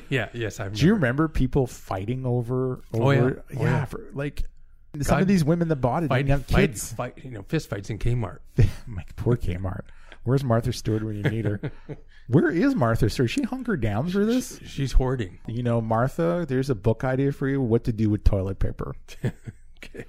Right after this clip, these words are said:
Speaker 2: There's some great crafts, right? Anyways, just an idea.
Speaker 1: I will admit, I was at Costco and I, and yeah, I pulled it off the skid.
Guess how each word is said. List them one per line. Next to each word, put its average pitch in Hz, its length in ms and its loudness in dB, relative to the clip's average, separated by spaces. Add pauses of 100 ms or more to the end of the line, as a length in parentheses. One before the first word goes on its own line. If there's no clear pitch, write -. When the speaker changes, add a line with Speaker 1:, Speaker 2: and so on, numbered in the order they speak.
Speaker 2:
There's - 540 -12
some 135 100 0
great 131 220 4
crafts, 123 460 -2
right? 113 260 -2 (460)
Anyways, - 240 -4
just - 180 -2
an 107 80 -6
idea. 92 240 -10 (160)
Speaker 1:
I 107 80 -8
will 143 200 2
admit, 139 180 -6
I - 20 0
was 123 140 0
at 143 100 0
Costco 139 380 -6
and 101 100 -6
I, 110 40 -4
and 113 460 -8
yeah, 120 220 -2
I 117 80 -2
pulled 135 260 -4
it 131 60 -2
off 131 140 -8
the - 80 -12
skid. 127 320 -10